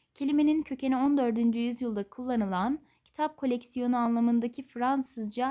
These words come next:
librairie sözcüğünden geliyor. Tü-, kütüphane sözcüğünü Fransızlar türetmiştir.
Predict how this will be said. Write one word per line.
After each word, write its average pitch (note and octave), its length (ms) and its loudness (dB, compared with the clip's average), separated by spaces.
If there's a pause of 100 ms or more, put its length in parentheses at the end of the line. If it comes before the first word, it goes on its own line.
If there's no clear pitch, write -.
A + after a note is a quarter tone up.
librairie A3+ 1040 0 (540)
sözcüğünden A#3+ 840 -2
geliyor. G3+ 320 -2 (760)
Tü-, - 280 -20
kütüphane C#4 440 -2
sözcüğünü C4 440 -2
Fransızlar A#3+ 760 -4
türetmiştir. G#3 760 -12